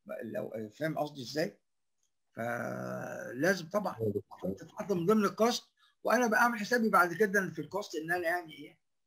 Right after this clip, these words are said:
آه، آه، آه، أعوضها، بتتعوض، بتتعمل بشكل أو بآخر، بشكل أو بآخر.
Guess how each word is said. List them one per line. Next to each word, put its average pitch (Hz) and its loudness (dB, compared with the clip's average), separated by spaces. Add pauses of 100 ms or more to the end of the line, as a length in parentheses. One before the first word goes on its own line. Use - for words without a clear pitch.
(240)
آه، - -4
آه، 131 -2
آه، 131 -4
أعوضها، 143 0 (420)
بتتعوض، - -4 (220)
بتتعمل 190 -4
بشكل - -6
أو 120 -4
بآخر، - -4 (1040)
بشكل - -6
أو 131 -4
بآخر. 113 -4